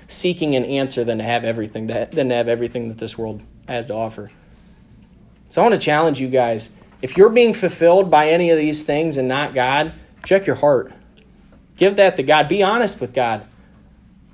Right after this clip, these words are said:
Say, "God, I'm really struggling. I enjoy this more than I enjoy you, and I need help."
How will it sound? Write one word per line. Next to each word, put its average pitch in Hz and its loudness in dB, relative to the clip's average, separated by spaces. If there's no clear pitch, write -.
Say, 180 0
"God, 185 6
I'm 233 4
really 220 6
struggling. 151 2
I 156 0
enjoy 165 2
this 139 0
more 151 0
than 143 -2
I 135 0
enjoy 135 0
you, 127 -4
and 127 -8
I 127 -2
need 147 -4
help." 135 0